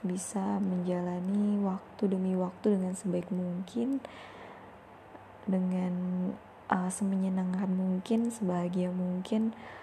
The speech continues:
dengan bener-bener gue melakukan sesuai dengan, eh, kata hati gue supaya kedepannya gue gak akan menyesal.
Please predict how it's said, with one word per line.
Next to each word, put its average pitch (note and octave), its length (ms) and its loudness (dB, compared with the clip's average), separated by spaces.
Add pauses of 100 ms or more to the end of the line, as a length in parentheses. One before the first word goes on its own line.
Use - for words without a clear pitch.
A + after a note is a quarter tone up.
(640)
dengan F3+ 480 0 (160)
bener-bener F#3 720 4 (560)
gue G3+ 400 4 (1120)
melakukan G3 880 2 (880)
sesuai G3 560 2
dengan, F#3+ 480 2 (800)
eh, F3+ 400 0
kata - 240 -4 (140)
hati F#3 180 -2
gue F#3 240 2
supaya G3 480 -2 (160)
kedepannya G3+ 640 0 (540)
gue F#3+ 160 4 (160)
gak F#3 180 -2
akan F#3 140 -4
menyesal. F3 480 -4